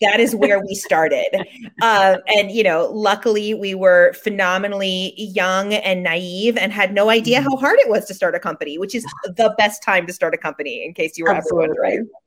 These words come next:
Speaker 1: <laughs> And now, you know, eighteen years later,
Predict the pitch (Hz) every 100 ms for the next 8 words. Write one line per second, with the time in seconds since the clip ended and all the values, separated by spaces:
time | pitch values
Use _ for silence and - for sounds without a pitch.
0 | _ 440 - - - - - - - -
1 | 277 _ 269 302 294 285 269 285 302 302
2 | 277 247 240 247 277 - 330 240 - 269
3 | 262 269 285 294 330